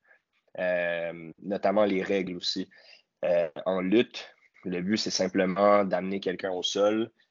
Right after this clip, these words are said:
de le contrôler, d'aller derrière lui. Euh, une fois que t'es derrière lui, tu fais des points. Une fois que tu l'amènes au sol, tu fais des points. En jiu-jitsu,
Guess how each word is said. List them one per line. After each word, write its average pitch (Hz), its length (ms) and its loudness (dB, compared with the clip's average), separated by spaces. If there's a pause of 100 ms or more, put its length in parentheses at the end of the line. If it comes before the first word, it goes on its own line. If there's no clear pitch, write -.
de 92 120 -4
le 92 60 -6
contrôler, 95 580 0
d'aller 92 260 0
derrière 90 440 0
lui. 104 300 -2 (380)
Euh, 87 260 -2
une 90 80 -6
fois 113 140 4
que - 60 -4
t'es 104 80 2
derrière 92 300 0
lui, 98 180 -2
tu - 120 -12
fais 90 120 -4
des 90 120 -6
points. 113 200 2
Une 107 80 2
fois 98 120 -2
que 95 60 -6
tu - 80 -6
l'amènes 95 260 -2
au 92 80 -2
sol, 104 340 2
tu - 80 -10
fais 92 120 -4
des 90 120 -6
points. 98 220 0 (600)
En 95 140 0
jiu-jitsu, 95 520 0